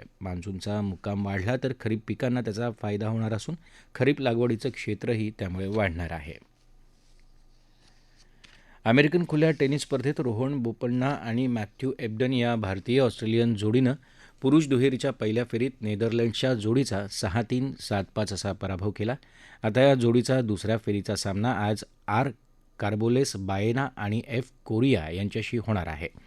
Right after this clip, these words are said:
मिश्र दुहेरीत रोहन बोपन्ना आणि इंडोनेशियाची अल्डिला चुज्जियादी यांची जोडी उद्या मैदानात उतरेल. पुरुष दुहेरीच्या इतर सामन्यांमध्ये भारताचा एन श्रीराम बालाजी आणि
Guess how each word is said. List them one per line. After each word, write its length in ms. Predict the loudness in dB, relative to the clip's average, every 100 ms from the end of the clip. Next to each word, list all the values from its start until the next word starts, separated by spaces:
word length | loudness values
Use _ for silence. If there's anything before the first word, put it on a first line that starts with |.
| -20 -20 -20 -20 0
मिश्र 280 | 4 6 8
दुहेरीत 380 | 8 10 10 10
रोहन 340 | 8 6 6 6
बोपन्ना 460 | 4 2 2 2
आणि 280 | 2 2 0
इंडोनेशियाची 880 | -2 -4 -2 -2 -2 -4 -4 -2 -2 -4 -18 -10
अल्डिला 540 | 0 2 6 6 6 2 -2 -20 -20 _ _ _
चुज्जियादी 680 | 0 2 6 8 8 6 4
यांची 320 | 2 0 0
जोडी 340 | 2 4 4 4
उद्या 300 | 2 2 2
मैदानात 480 | 0 0 0 -2 -4
उतरेल. 260 | -4 -4 -6 -16 -20 -2
पुरुष 300 | 4 4 4
दुहेरीच्या 440 | 0 2 2 0 -2
इतर 240 | 0 -4
सामन्यांमध्ये 600 | -2 -2 -2 0 0 0
भारताचा 580 | 0 -2 -4 -6 -4 -6 -4
एन 200 | -6 -6
श्रीराम 480 | -4 -4 -4 -4 -4
बालाजी 380 | -4 -6 -2 -2
आणि 300 | 0 -2